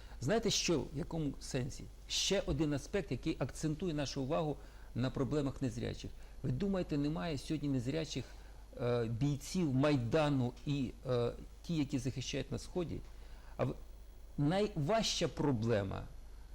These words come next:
бійця, солдата, захисника, нашого героя, який повернувся звідти, незрячий, найважча проблема, це не те, що він втратив очі. Він втратив життя. Він вважає, що життя закінчилось. Виявляєте собі, людина бачила,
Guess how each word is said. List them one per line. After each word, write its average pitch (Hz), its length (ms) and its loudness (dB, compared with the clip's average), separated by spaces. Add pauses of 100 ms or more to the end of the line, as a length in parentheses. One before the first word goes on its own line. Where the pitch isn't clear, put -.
бійця, 123 640 2
солдата, 131 600 2
захисника, 156 640 0
нашого 151 380 0
героя, 131 300 2
який 127 200 2
повернувся 135 500 0
звідти, 123 480 -2 (280)
незрячий, 135 580 4
найважча 127 420 2
проблема, 101 460 0 (280)
це 147 140 0
не 139 100 6
те, 165 100 -2
що - 140 -2
він 127 80 2
втратив 113 380 -4
очі. - 240 -6 (380)
Він 131 100 4
втратив 143 440 0
життя. 107 520 -4 (760)
Він 135 260 4
вважає, 147 380 2
що - 200 -2
життя 110 320 -2
закінчилось. 143 640 -4 (420)
Виявляєте 147 400 2
собі, 107 260 0
людина 185 340 6
бачила, 123 580 4